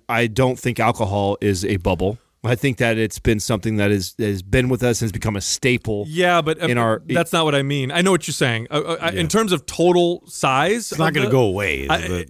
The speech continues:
Speaker 2: i-, in terms of total revenue, no, I don't think that kind of bubble. What I,
Speaker 1: Right.
Speaker 2: what I mean by bubble is like the dot-com. Uh, when, remember when all of a
Speaker 1: No,
Speaker 2: sudden
Speaker 1: see, I thi-,
Speaker 2: everybody was
Speaker 1: I think
Speaker 2: doing
Speaker 1: it's a,
Speaker 2: dot-coms?
Speaker 1: I think it's a bad example. I think, I think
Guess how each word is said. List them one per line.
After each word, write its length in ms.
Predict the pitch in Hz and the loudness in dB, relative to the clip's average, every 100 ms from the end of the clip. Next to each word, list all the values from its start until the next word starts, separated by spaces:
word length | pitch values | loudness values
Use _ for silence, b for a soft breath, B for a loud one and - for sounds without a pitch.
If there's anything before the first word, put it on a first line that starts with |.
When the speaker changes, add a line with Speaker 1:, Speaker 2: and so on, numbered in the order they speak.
| - | -6
Speaker 2:
i-, 80 | 214 - | -4 0
in 140 | 185 | 0
terms 240 | 208 202 | 2 2
of 100 | 175 | 0
total 360 | - 185 180 165 | -2 0 2 2
revenue, 600 | 147 170 202 226 247 214 | 2 2 2 0 -2 -4
no, 300 | 160 160 139 | -2 2 2
I 80 | 131 | 2
don't 160 | 156 147 | 0 -2
think 220 | 160 - | -4 0
that 220 | 147 - | -2 -2
kind 180 | 147 139 | -2 -2
of 100 | 123 | -2
bubble. 340 | 131 120 120 | -2 -2 -6
What 160 | 117 143 | 0 2
I, 40 | 196 | 2
Speaker 1:
Right. 120 | 175 | 2
Speaker 2:
what 80 | 170 | 0
I 100 | 208 | 2
mean 160 | 220 | 0
by 140 | 185 165 | 0 2
bubble 380 | 147 165 151 147 | 2 2 2 2
is 320 | 135 127 - b b b b b | 2 0 -4 b b b b b
like 160 | 147 | -2
the 80 | 160 | -2
dot-com. 760 | 143 151 151 - 139 120 113 - _ | 0 0 0 0 2 2 -2 -10 _
Uh, 300 | 135 117 113 - | -4 -2 -4 -4
when, 160 | 151 | -2
remember 200 | 185 226 262 | 0 2 2
when 180 | 202 | 0
all 160 | 170 185 | 0 0
of 80 | 196 | 0
a 20 | |
Speaker 1:
No, 40 | |
Speaker 2:
sudden 220 | 180 170 175 | 0 0 0
Speaker 1:
see, 120 | 180 | 0
I 40 | |
thi-, 0 | 160 | -2
Speaker 2:
everybody 260 | 185 190 | 0 2
was 80 | 185 | 2
Speaker 1:
I 40 | |
think 80 | 156 | 2
Speaker 2:
doing 80 | 180 | 2
Speaker 1:
it's 80 | 170 | 2
a, 20 | |
Speaker 2:
dot-coms? 360 | 165 170 160 170 | 0 2 0 0
Speaker 1:
I 20 | |
think 100 | 226 | -2
it's 80 | 262 | -2
a 60 | |
bad 180 | 151 127 | 0 2
example. 400 | 117 117 107 135 | 2 0 0 2
I 80 | 151 | 0
think, 240 | - 151 - _ - | 0 -6 -10 _ -6
I 120 | 120 | -4
think 340 | 127 147 - | 0 -2 -2